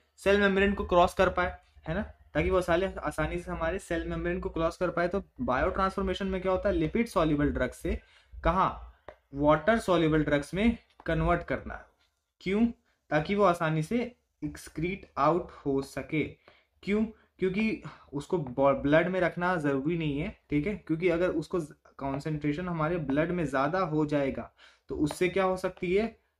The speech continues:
टॉक्सिसिटी हो सकती है उस ड्रग की हमारे बॉडी के अंदर। तो बायोट्रांसफॉर्मेशन में क्या होता है कि कन्वर्जन होता है, ठीक है, ट्रांसफॉर्मेशन मीन्स ट्रांसफॉर्म हो रहा है,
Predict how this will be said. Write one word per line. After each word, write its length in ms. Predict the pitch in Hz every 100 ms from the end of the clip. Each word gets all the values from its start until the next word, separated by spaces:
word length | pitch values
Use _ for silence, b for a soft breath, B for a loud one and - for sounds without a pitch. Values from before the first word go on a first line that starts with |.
| _
टॉक्सिसिटी 1300 | 135 127 - 233 240 - - - _ _ - 180 185
हो 160 | 180 156
सकती 320 | 160 - 170
है 100 | 185
उस 300 | 160 165 -
ड्रग 240 | 143 151 -
की 100 | 190
हमारे 580 | 156 147 143 143 214 233 _ _ _ _ - -
बॉडी 360 | 135 131 175 208
के 160 | 202
अंदर। 580 | 208 135 131 131 147 139 - B B 165
तो 80 |
बायोट्रांसफॉर्मेशन 880 | 151 131 156 175 180 180 180 170 185
में 140 | 185 180
क्या 100 | 175
होता 220 | 170 170
है 180 | 202 233 B B -
कि 120 | 233
कन्वर्जन 840 | - 170 165 165 160 160 170 175
होता 300 | 156 139 123
है, 80 | 123
ठीक 240 | 120 147 175
है, 80 |
ट्रांसफॉर्मेशन 800 | 185 156 170 165 170 147 117 113 120
मीन्स 340 | 156 226 - _ _ _ -
ट्रांसफॉर्म 640 | 143 139 147 - 160 185
हो 160 | 165 127
रहा 220 | 113 113
है, 160 | 117